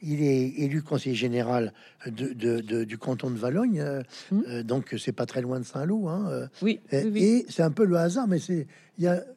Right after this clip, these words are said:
Speaker 1: on va passer sur les circonstances, mais il y a le château de Tocqueville, là, qui,
Speaker 2: Oui.
Speaker 1: qui est, qui est sur
Speaker 2: Mais
Speaker 1: le
Speaker 2: qui a été, euh,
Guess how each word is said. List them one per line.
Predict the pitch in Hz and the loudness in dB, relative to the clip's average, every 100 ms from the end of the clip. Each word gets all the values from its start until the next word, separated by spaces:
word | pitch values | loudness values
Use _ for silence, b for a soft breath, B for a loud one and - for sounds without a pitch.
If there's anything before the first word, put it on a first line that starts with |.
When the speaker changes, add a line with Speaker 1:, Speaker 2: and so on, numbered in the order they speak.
| _ _ - | _ _ -12
Speaker 1:
on | 139 123 | -10 -6
va | 120 | -4
passer | 110 135 147 | -2 -2 -2
sur | - 180 | -4 -6
les | |
circonstances, | 165 - - 143 277 214 | -4 -6 -6 -6 -4 -2
mais | 156 127 b b | -4 -6 b b
il | 160 | 2
y | |
a | |
le | 165 | 4
château | - 151 180 | 2 -2 -2
de | - | -2
Tocqueville, | 160 127 165 269 175 | -2 0 2 4 2
là, | 185 | 0
qui, | 196 - 127 | -2 -4 -4
Speaker 2:
Oui. | 196 226 320 - | 0 0 0 -2
Speaker 1:
qui | |
est, | 139 | -2
qui | - 135 | 0 -4
est | |
sur | - 147 | 0 2
Speaker 2:
Mais | 240 | 2
Speaker 1:
le | |
Speaker 2:
qui | 117 | 4
a | |
été, | 254 - 240 175 | 4 6 6 6
euh, | - 190 | 4 4